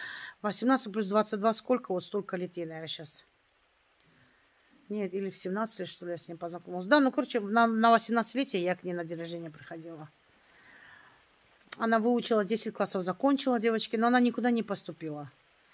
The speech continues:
Но она очень хорошо училась, да, вот. Она вот в институт пошла, и там уже, э, начала этот. По не очень хорошей дороге эти девочки.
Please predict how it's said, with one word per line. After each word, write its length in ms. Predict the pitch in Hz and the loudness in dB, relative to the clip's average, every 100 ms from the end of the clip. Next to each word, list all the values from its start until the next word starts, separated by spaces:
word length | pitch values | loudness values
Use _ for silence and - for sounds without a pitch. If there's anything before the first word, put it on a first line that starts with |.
| - - - | -20 -20 -6
Но 80 | 208 | 0
она 120 | 226 | 2
очень 220 | 262 254 | 2 0
хорошо 340 | 208 208 - 196 | -2 -2 -2 -6
училась, 440 | 170 - 160 151 | -6 -8 -10 -10
да, 180 | 165 226 | -4 -4
вот. 140 | 180 147 | -4 -8
Она 220 | 180 196 | -8 -4
вот 160 | 202 180 | -4 -4
в 40 | |
институт 380 | 196 - 190 202 | -6 -6 -8 -6
пошла, 380 | 202 - 269 285 | -6 -2 0 -2
и 80 | 190 | -4
там 260 | 175 190 175 | -6 -6 -6
уже, 380 | 170 220 262 254 - - - - - | -6 -2 -2 -4 -12 -20 -18 -18 -12
э, 280 | - 190 180 | -2 -2 0
начала 580 | 185 208 196 202 185 175 | 0 -2 -2 -2 0 -2
этот. 240 | 170 160 151 - _ _ _ _ _ _ _ _ _ _ _ - _ _ - - - - _ _ | -4 -10 -16 -20 _ _ _ _ _ _ _ _ _ _ _ -18 _ _ -20 -20 -20 -20 _ _
По 120 | 262 277 | 2 6
не 180 | 294 | 8
очень 300 | 285 240 - | 8 6 2
хорошей 440 | 180 175 165 - 160 | -4 -4 -2 -4 -4
дороге 400 | 165 160 151 151 | -6 -8 -10 -14
эти 160 | - | -14
девочки. 560 | 156 151 147 147 - 135 | -12 -12 -10 -12 -12 -18